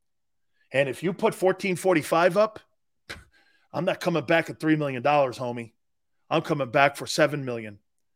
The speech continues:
And by the way, fourteen forty-five, he might lead the N F L in rushing.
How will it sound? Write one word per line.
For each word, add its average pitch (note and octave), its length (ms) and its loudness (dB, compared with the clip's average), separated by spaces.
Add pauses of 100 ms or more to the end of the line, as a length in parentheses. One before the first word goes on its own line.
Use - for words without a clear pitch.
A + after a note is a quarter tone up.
(300)
And A#2 100 -16
by E3 160 6
the D#3 80 -2
way, D3 260 -2
fourteen F3 440 -2
forty-five, F3 800 4 (180)
he A3 120 -6
might G3 200 0
lead F3 180 -2
the D3+ 100 2
N E3+ 80 0
F D#3+ 120 -4
L F3+ 180 4
in C3+ 100 -4
rushing. C3+ 480 0